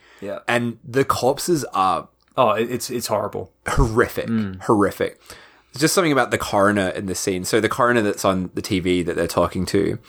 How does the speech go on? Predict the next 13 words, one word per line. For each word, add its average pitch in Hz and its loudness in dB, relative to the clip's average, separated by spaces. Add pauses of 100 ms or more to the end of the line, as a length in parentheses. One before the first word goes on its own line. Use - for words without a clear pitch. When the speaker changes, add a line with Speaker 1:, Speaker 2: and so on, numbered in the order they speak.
(340)
Speaker 2:
is, 92 -2
uh, 85 0
Shep, - 0 (240)
the - -6
character 87 -2
Shep. - -2 (120)
Speaker 1:
Okay. 107 2 (360)
Speaker 2:
This 131 2
is 104 2
fucking 95 -4
crazy. 95 0
So 110 2
this 131 -2